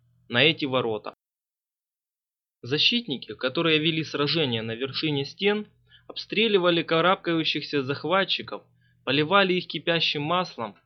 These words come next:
а тех, кто всё-таки сумел забраться наверх, добивали копьями.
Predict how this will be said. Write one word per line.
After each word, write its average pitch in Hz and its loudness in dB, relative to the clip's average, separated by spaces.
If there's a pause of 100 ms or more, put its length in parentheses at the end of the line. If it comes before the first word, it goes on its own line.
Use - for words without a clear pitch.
а 131 -8
тех, 170 -2 (100)
кто - -14
всё-таки 143 -4
сумел 156 -2
забраться 135 0
наверх, 160 -2 (400)
добивали 135 2
копьями. 101 -4